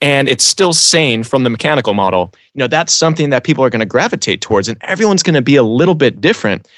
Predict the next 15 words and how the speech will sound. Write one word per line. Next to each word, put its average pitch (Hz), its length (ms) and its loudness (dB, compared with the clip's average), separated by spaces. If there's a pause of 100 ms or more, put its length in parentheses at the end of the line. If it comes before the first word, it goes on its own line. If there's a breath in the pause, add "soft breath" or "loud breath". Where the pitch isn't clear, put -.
(160 soft breath)
And 151 100 2
it 123 80 2
just 165 220 0
goes 160 220 2
back 139 300 0
to - 100 -14
show 190 340 -2
that 104 280 -4 (260)
you 147 100 -6
must 165 340 -2
be 151 320 2
experimenting 127 920 0
with 113 180 -2
new 120 200 2
things, 139 460 -2